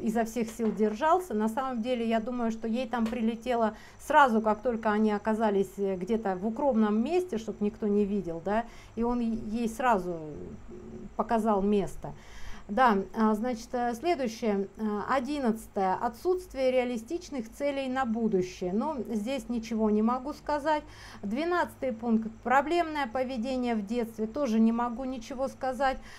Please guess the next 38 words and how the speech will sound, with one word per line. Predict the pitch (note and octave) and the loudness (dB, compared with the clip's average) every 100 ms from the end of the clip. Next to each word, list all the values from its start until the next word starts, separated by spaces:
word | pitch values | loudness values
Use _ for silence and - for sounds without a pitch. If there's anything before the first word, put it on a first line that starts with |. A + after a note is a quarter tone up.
| - | -12
Но, | C#4 E4 - | -2 0 2
как | - D4 | 4 4
правило, | D#4+ F4+ F4 D#4 C#4+ | 6 6 6 4 2
да, | B3+ B3+ | 6 6
вот | A3 A3 | 4 0
такие | A3+ A3 C4 A#3+ | -4 -6 -6 -4
вот | A3+ A#3+ | -4 -6
люди, | D#4 D4 C4+ A3 A3 | -8 -2 -2 -2 -2
они, | A3+ B3 C4 A#3+ - | -2 -2 -2 -4 -4
эм, | A#3 A3+ A3+ A3 - C4+ | -2 0 2 0 -4 -6
из | A#3 | -2
детства | G#3+ D4 - - F3 | 2 2 0 -4 -6
как | F3+ F3+ | -6 -4
раз | F#3 E3+ F#3+ | -4 -4 -6
вот | F#3 | -10
эти | F3+ - - | -10 -8 -2
проблемы, | G3+ G#3 D4 E4+ D4 | -2 -2 -4 -2 -2
да, | A3 A3 A#3 | 0 2 0
когда, | G#3+ F#3+ G3 F#3 | -2 -2 -2 -2
э, | F3+ - G#3 - - - | -6 -8 -8 -8 -10 -8
ему | A3+ A#3+ B3 | -2 0 0
приходится | A3+ A3+ C4+ A3 G3+ - | -2 -2 0 0 0 -2
выживать | G3+ G#3+ G3+ A#3+ D4 E4 | 2 2 2 2 2 2
всеми | - D#4 C#4+ C#4+ | -4 -8 -6 -6
силами, | - C#4+ C#4+ C4 B3 A#3+ - - | -8 -6 0 0 0 -4 -8 -6
да, | A3 B3+ | 0 0
какие-то | B3 A3+ B3 A3+ | 0 -4 -4 0
есть, | A3+ A3 A3 - | 4 4 2 -4
э, | G#3+ G3 F#3+ | -2 -2 -2
факторы, | - A3+ A3+ G#3 G3 | 2 2 2 -4 -4
которые | G3 F#3+ G#3 G3+ | -4 -4 -2 0
очень | G#3 G3+ G3 | 0 0 -6
сильно | - G#3+ G3 | -4 -4 -2
на | G3 G#3 | 0 2
ребенка | A3 A3 G3+ G3 F#3 | 2 2 0 -2 -2
давят, | A#3 D4 E4 A3 | 0 2 0 -2
и | G#3+ G#3+ | 0 0
он, | B3 D4 | 0 -4